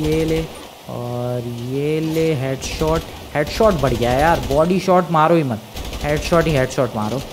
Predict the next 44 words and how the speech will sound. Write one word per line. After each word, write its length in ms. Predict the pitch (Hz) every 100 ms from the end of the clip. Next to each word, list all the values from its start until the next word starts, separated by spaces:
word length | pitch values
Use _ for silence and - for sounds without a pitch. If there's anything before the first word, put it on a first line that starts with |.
| - - - - -
तब 120 | 143 147
इन 140 | 143
बंदों 240 | 143 139
को 80 | 135
चोट 260 | 135 123 117
लगेगी। 460 | 110 110 123 135 127
यस, 180 | 123 - - - -
nice। 300 | 117 120 131 - - - 117
एक 240 | 117 -
और 180 | 127 139
पीछे 460 | 139 - 123 - 143
से 140 | 147
भी 80 | 139
कोई 160 | 135 127
attack 280 | 117 117 -
कर 80 | 110
रहा 140 | 117
है 80 | 127
क्या? 320 | 175 175 120 - - - 147
यार 640 | 170 208 233 226 233 226
भाई, 380 | 160 139 180 190 185
कितने 360 | 175 175 180 165
हैं? 360 | 139 139 139 - 233 - - - - 139
ओके, 200 | 135 117
इधर 180 | 120 143
के 100 | 147
तो 80 | 151
निपट 300 | 139 120 110
गए। 160 | 120 120 - - - -
I 120 | 123
guess 220 | 127 131
इधर 220 | 131 127
और 220 | 123 117 131
है, 100 | 127 - 127
जल्दी 240 | 120 123 135
चलते 360 | 127 123 123
हैं। 120 | 143 143 -
कितने 500 | - - 180 185 208 196
थे 140 | 147
भाई 240 | 104 123 165
इधर 180 | 180
बंदे 400 | 170 170 175 175
total? 500 | 185 190 180 196 196 180 - - 120
बारिश 420 | 127 147 170 175